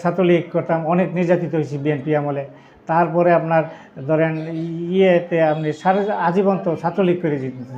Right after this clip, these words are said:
গেছি। ওই সক্রিয়ভাবে সরকারি চাকরিজীবী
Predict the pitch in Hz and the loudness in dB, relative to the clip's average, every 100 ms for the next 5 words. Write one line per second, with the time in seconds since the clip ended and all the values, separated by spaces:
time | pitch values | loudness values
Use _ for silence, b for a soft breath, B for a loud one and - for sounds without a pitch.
0 | 127 131 143 147 123 B B B B B | -8 -4 -4 -6 -10 B B B B B
1 | B - 175 190 202 190 - - 196 202 | B 0 4 6 4 0 -6 -2 0 4
2 | 220 208 196 185 - 190 185 202 - 202 | 4 6 4 2 2 2 4 2 0 -2
3 | 226 226 202 220 214 | 0 0 2 2 2